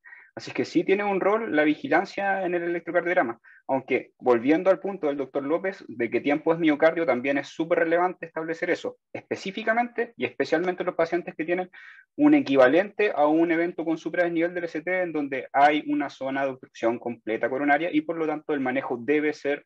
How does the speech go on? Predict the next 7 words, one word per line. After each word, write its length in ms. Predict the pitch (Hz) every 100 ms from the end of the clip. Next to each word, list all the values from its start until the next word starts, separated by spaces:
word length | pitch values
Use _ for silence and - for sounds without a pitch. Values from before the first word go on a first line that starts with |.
| -
reperfundir 640 | 139 143 - 123 120 120
y 40 | 135
abrir 280 | 120 117
la 100 | 107
arteria 380 | 113 - 113 - - _
de 140 | 107 -
emergencia. 600 | 113 107 - - -